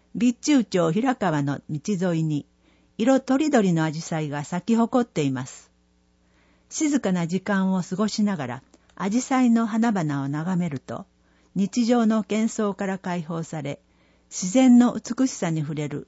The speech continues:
贅沢なひとときです。満開に咲き誇った紫陽花を親子で楽しんでいる写真です。主な内容。あの日から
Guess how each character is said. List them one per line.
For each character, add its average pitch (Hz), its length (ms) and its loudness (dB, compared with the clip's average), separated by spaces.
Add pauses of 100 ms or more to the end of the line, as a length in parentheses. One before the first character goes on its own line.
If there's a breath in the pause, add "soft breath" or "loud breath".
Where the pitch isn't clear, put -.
(120)
贅 262 320 2
沢 160 260 -4
な 135 140 -4
ひ - 100 -14
と 165 140 -2
と 139 120 -6
き - 140 -10
で 135 160 -6
す。 - 300 -18 (920)
満 233 300 6
開 233 220 4
に 233 140 6
咲 220 280 -4
き 208 40 0
誇 220 260 -2
っ - 20 -12
た - 180 -6
紫 156 560 -4
陽 151 60 -4
花 147 60 -6
を - 140 -14
親 269 240 2
子 190 100 -2
で 160 180 -2
楽 170 260 0
し 233 180 0
ん 208 80 4
で 170 140 -2
い 151 80 -4
る 143 120 -10
写 143 220 -4
真 151 320 -2
で 143 100 -4
す。 - 260 -14 (2000)
主 262 240 6
な 180 140 2
内 147 340 -2
容。 131 240 -6 (800)
あ 208 80 0
の 262 160 6
日 - 100 -16
か 185 160 -2
ら 147 220 -4